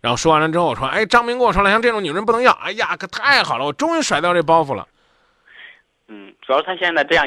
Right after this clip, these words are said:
Speaker 2: 这样一做的话，对我家人伤害特别大，就说家里面特别不高兴，对他
Speaker 1: 家里边一直在催着你们结婚呢，家里边也没多少不高兴，你的这种不高兴也多少有点夸大，如同他夸大他家人的感受一样。
Speaker 2: 嗯。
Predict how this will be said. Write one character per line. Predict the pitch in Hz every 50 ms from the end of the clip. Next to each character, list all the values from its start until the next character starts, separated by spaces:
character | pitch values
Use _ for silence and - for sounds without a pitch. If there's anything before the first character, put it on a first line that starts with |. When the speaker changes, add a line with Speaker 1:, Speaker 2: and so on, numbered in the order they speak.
| 131 123
Speaker 2:
这 | - 160
样 | 147 123 113
一 | 127
做 | 127 - - 180 139 110
的 | 98
话， | 92 - 113 - - - - -
对 | - 160 127
我 | 92 90 -
家 | - 135 127 156
人 | 131 113 104
伤 | - 120 117
害 | 104 - 98
特 | 107 95
别 | 92 90 92
大， | 101 95 - - -
就 | 113 113
说 | 113 110
家 | 107 131 123
里 | 123 107
面 | 104 104 107
特 | - - 185 135
别 | 110 104 101
不 | - 104
高 | 98 - 101 101 104
兴， | - - - - -
对 | - 135
他 | 127
Speaker 1:
家 | 156 196 214 233 233
里 | 214 185 165
边 | 139 180 185 190 208 226
一 | 202
直 | 160 165 185 190
在 | 190 180 170
催 | - - - 220 214 208
着 | 196 170
你 | 143 131
们 | 123 131 135 113
结 | 107 113 117 120
婚 | - 143 127 123
呢， | 117 101 82 67 - _ _ _ _ _ _ _ _ _ _ _ _ _ _ _ _ _ _ _
家 | - 208 208 220
里 | 214 175
边 | 139 156 175 180
也 | 165
没 | 131 117 135 190 220
多 | 226 220
少 | 196 160 131
不 | 120 135 117
高 | 135 127 123
兴， | 117 - 123 104 92 87 67 78
你 | 117 143
的 | 160 214 247
这 | 247 226
种 | 196 175
不 | 160 190
高 | 180 202 202 202
兴 | 185 196 165
也 | 147 123 110
多 | - 202 240 226
少 | 202 165
有 | 143 147
点 | 156 143 120
夸 | - - - 135 135
大， | 139 139 120 104
如 | 120 151 165
同 | 170 180 180
他 | 175 175
夸 | - - 180 185
大 | 175 151 127
他 | 135 170 170
家 | 156 151 139 139
人 | 127 127
的 | 131
感 | 127 123 90
受 | 92 110 113 104
一 | 95 92
样。 | 98 113 127 110 90 - _ _ _ _ _ _ _ _ _ _ _ _ _ _
Speaker 2:
嗯。 | _